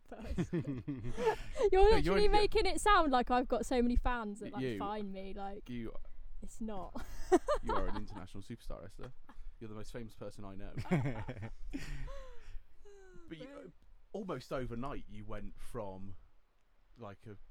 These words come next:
Speaker 2: couple hundred followers to a couple thousand, and
Speaker 1: Yeah,
Speaker 2: you went to a
Speaker 1: yeah, it's,
Speaker 2: million
Speaker 1: it is
Speaker 2: views
Speaker 1: weird.
Speaker 2: on your blind audition.
Speaker 1: Yeah, no, I've almost had two million views on that, which is
Speaker 2: Two million? Wow.
Speaker 1: Yeah, which is re-, it's, it's a lot. Yeah, it's a lot to, to, yeah, it's quite weird. <laughs>
Speaker 2: Did you find it strange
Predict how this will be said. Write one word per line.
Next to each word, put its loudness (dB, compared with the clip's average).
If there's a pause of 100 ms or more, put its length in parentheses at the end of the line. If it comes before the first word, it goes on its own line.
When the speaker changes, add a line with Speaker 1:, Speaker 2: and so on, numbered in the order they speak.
(340)
Speaker 2:
couple -12
hundred -14
followers -14
to -14
a -16
couple -14
thousand, -12
and -10
Speaker 1:
Yeah, 2
Speaker 2:
you -2
went -4
to -4
a -6
Speaker 1:
yeah, -2
it's, -2
Speaker 2:
million 0
Speaker 1:
it -2
is 6
Speaker 2:
views 2
Speaker 1:
weird. 2 (120)
Speaker 2:
on -2
your -6 (140)
blind 2
audition. 0 (320)
Speaker 1:
Yeah, -2
no, -4
I've -6
almost -2
had 2
two -6
million -8
views -10
on -10
that, -8
which -10
is 0
Speaker 2:
Two -2
million? -4
Wow. -6
Speaker 1:
Yeah, 2
which 2
is 0
re-, 6
it's, 12
it's 6
a 2
lot. 0 (480)
Yeah, 4
it's 4
a -4
lot -8
to, -12 (260)
to, -10 (500)
yeah, -6
it's -4
quite -4
weird. -6 (220)
<laughs> -6
Speaker 2:
Did -6
you 2
find 2
it -4
strange -8